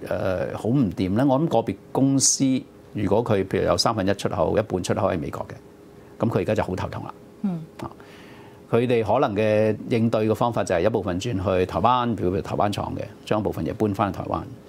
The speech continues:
Speaker 1: 一啲搬去墨西哥，即係出口去墨西哥，轉，轉後即係美國咁，即係做一啲咁嘅 rerouting 啦，可以咁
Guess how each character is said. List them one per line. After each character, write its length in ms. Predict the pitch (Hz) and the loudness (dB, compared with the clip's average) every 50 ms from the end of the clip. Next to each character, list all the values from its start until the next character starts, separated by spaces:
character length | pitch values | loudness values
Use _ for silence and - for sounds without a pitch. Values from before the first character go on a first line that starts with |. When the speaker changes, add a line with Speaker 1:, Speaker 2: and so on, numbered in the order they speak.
| - - - - - - - - - - | -20 -20 -20 -20 -20 -20 -20 -14 -4 -2
Speaker 1:
一 80 | 117 | -2
啲 140 | 110 120 120 | 0 0 0
搬 140 | 123 120 120 | 0 2 2
去 60 | 117 | 2
墨 100 | 104 - | 0 0
西 160 | - - 123 113 | 0 0 2 2
哥， 340 | 110 117 117 113 110 110 - - - - - - - - - - - - | 2 2 2 2 0 -2 -6 -14 -20 -20 -20 -20 -20 -20 -20 -20 -16 -4
即 100 | - 104 | -4 -4
係 180 | 92 - - - | -4 -4 -4 0
出 120 | - - | 0 0
口 220 | - 107 101 113 | 2 2 2 2
去 60 | 117 101 | 2 0
墨 120 | 90 85 | 0 -2
西 160 | - 120 107 | -2 -4 -4
哥， 160 | - - 107 104 | -4 -6 -12 -10
轉， 380 | - - 131 117 110 101 95 - | -2 -2 0 0 2 0 -2 -2
轉 220 | - 98 90 90 | -2 -2 -2 -2
後 280 | 85 95 90 85 - - - - - 127 131 131 131 - | -2 -2 -4 -4 -4 -6 -8 -10 -12 -12 -10 -12 -8 -4
即 100 | - - | -4 -4
係 20 | - - - - 67 - 82 - - | -4 -4 -8 -8 -8 -8 -8 -8 -6
美 200 | - 90 90 85 | -4 -4 -4 -2
國 240 | - - - - - - | -2 -2 -2 -2 -4 -8
咁， 60 | - 67 - - - - - - - - - | -12 -12 -12 -14 -14 -18 -20 -20 -14 -2 0
即 80 | - 135 | 0 0
係 60 | 110 98 - - - - | 0 -2 -8 -16 -14 -4
做 220 | - 98 87 107 | -2 0 0 0
一 40 | 107 | 0
啲 80 | 110 107 | 0 -2
咁 120 | 87 90 98 101 95 | 0 0 0 0 0
嘅 420 | 95 90 82 82 82 82 82 87 110 | 0 0 0 0 -2 -4 -6 -6 -6
rerouting 680 | 117 113 95 90 98 117 117 113 - - - - - | -4 -2 -2 0 2 0 0 0 -2 -6 -4 -4 -4
啦， 160 | 95 101 104 | -6 -6 -6
可 80 | - - | -8 -8
以 60 | |
咁 40 | 143 | -10